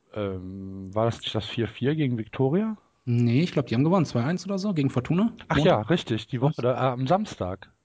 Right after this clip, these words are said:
Speaker 1: Richtig,
Speaker 2: Ah.
Speaker 1: richtig, am
Speaker 2: Hm.
Speaker 1: Samstag.
Speaker 2: Das ist kein guter Zeitpunkt, um Kölner zu sein.
Speaker 1: Nee, nee.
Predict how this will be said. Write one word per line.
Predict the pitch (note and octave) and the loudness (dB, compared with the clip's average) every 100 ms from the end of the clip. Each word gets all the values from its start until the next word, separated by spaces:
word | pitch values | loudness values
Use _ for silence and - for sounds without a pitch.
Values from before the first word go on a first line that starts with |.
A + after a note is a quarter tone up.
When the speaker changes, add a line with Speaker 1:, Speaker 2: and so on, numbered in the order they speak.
| _ | _
Speaker 1:
Richtig, | F3+ B3 | -2 2
Speaker 2:
Ah. | D3 G#2 | 0 2
Speaker 1:
richtig, | C#3+ - A2+ - - | 0 0 -8 -10 -12
am | B2 | -2
Speaker 2:
Hm. | |
Speaker 1:
Samstag. | C3+ D#3+ G#2 F#2+ F#2+ _ _ - | 2 2 0 -8 -10 _ _ -14
Speaker 2:
Das | A#2 - | -12 -10
ist | - - - - - - | -10 -10 -12 -14 -18 -2
kein | A#2+ A2+ | -2 2
guter | C3 B2 | 2 2
Zeitpunkt, | B2 B2+ B2+ C3 | 2 0 2 -2
um | B2+ | 0
Kölner | E3+ D#3+ - | 0 0 -2
zu | A2+ | -4
sein. | A2 - | -4 -6
Speaker 1:
Nee, | C#3 C3+ C3 A2 A2+ - | -2 0 0 -2 -6 -14
nee. | A#2+ A#2 G#2+ | -12 -10 -8